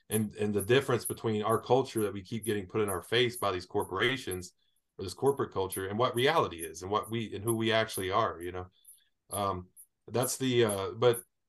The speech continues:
they'll say that, but, like, as, as if it's, we don't have internet now, and as if we don't see what the U S mili-, what the U S military has been used for its entire existence,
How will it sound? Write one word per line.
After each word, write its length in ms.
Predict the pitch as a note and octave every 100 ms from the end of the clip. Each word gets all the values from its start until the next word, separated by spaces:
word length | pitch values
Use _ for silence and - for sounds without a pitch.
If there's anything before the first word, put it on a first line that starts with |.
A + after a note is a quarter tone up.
| -
they'll 140 | C#3+
say 200 | D3+ E3+
that, 280 | C3+ C#3 C3+
but, 220 | C3 B2+ B2+
like, 220 | C#3 B2+
as, 180 | C3+ C3+
as 200 | C#3 C#3
if 280 | E3 F3+ -
it's, 240 | C#3+ - A#2 B2+
we 100 | C3
don't 180 | C#3 C#3+
have 200 | C3+ A2
internet 440 | A2+ B2 B2 B2
now, 260 | A#2+ A#2+ A#2
and 80 | A2
as 140 | G2
if 160 | A2 A2
we 100 | A2+
don't 260 | A2 G#2+
see 260 | - A#2 A2
what 280 | G#2 G#2 -
the 80 | G#2
U 200 | G#2+ G#2+
S 180 | G2
mili-, 360 | - G#2+ G#2 G2 -
what 180 | A#2+
the 80 | A#2+
U 160 | A#2 B2
S 100 | A2
military 460 | A2+ A2 - G#2+
has 160 | G2+ G2+
been 180 | G2 G2
used 300 | G2+ G#2 -
for 200 | G2 F#2+
its 120 | F2+
entire 320 | F2+ G2+ F#2+
existence, 720 | F2 G#2 C3 - F#2+ F2+ -